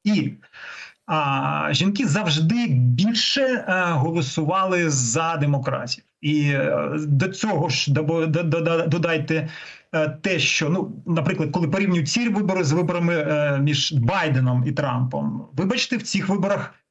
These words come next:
бере участь жінка. І це ось цю мізогінність, е, Трампа, воно ще більше підсвічує, але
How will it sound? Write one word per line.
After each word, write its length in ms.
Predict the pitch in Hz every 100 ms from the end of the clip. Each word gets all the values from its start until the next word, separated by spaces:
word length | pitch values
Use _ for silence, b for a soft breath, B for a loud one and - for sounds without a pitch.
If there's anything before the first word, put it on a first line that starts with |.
| -
бере 200 | 147 165
участь 460 | 185 185 160 - -
жінка. 680 | 117 - 165 170 131 - - _ _ _ B B B B -
І 280 | 147 139 131
це 640 | 135 175 190 190 175 160
ось 220 | 156 151
цю 260 | - - 180
мізогінність, 920 | 156 151 156 151 247 220 190 - -
е, 180 | 170 156
Трампа, 360 | 170 196 202 165
воно 240 | 156 156
ще 220 | 135 165
більше 340 | 147 196 135 139
підсвічує, 800 | 151 147 - 160 156 180 196 -
але 460 | 190 240 170 127